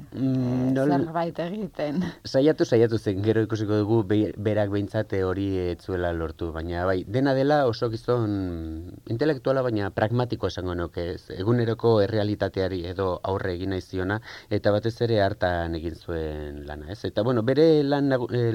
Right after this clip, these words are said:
Speaker 1: nagusia aipatuta nik uste dut nahiko garbi ikusiko dela. Discurso sobre la pobreza o mendiguez.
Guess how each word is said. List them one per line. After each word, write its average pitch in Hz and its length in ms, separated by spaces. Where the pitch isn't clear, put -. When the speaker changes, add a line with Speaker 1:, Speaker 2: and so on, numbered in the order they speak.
Speaker 1:
nagusia 117 460
aipatuta 104 480
nik 98 140
uste 98 200
dut 101 80
nahiko 92 300
garbi 87 420
ikusiko 82 420
dela. 87 220
Discurso 143 600
sobre 98 300
la 95 140
pobreza 113 600
o 92 100
mendiguez. 82 640